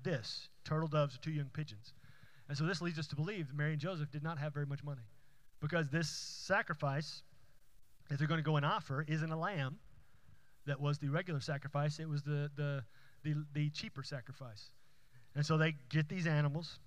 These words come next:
that they're gonna go and offer as a sacrifice, and they go to Jerusalem, just a few miles down the road from where they were in Bethlehem. And so they, now, I want you to try to picture this, okay? Jesus has just been born.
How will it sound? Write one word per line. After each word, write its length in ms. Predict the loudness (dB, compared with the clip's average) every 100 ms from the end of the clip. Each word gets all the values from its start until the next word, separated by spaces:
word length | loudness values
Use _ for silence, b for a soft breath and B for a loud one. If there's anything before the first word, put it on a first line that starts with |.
| -4
that 100 | -2
they're 100 | 2
gonna 140 | 2 4
go 140 | 4
and 80 | 6
offer 240 | 4 2
as 100 | 0
a 60 | -2
sacrifice, 500 | -4 -4 -4 -4 -4
and 120 | -4
they 80 | 0
go 160 | 0 0
to 180 | 0
Jerusalem, 520 | 0 0 0 -2 -8 -10
just 200 | -10 -10
a 40 | -12 -16 -18 -18 -4
few 140 | 0
miles 260 | 2 2 2
down 180 | 0 2
the 40 |
road 280 | 2 2 0
from 100 | -4
where 80 | -4
they 80 |
were 140 | -2 -4
in 40 |
Bethlehem. 420 | -4 -6 -8 -10 -12 -18 -18 -18 b b b b
And 120 | -2
so 80 | 0
they, 260 | 2 2 2
now, 260 | 2 2 2 -6 -18 -20 -10 -4
I 40 |
want 160 | -4 -2
you 60 |
to 40 | -2
try 80 | 0
to 60 |
picture 240 | 0 -2 -2
this, 180 | -8 -8
okay? 220 | -8 -8 b b b -2
Jesus 320 | 0 0 -2
has 100 | -2
just 220 | -2 -2
been 140 | -4 -6
born. 200 | -8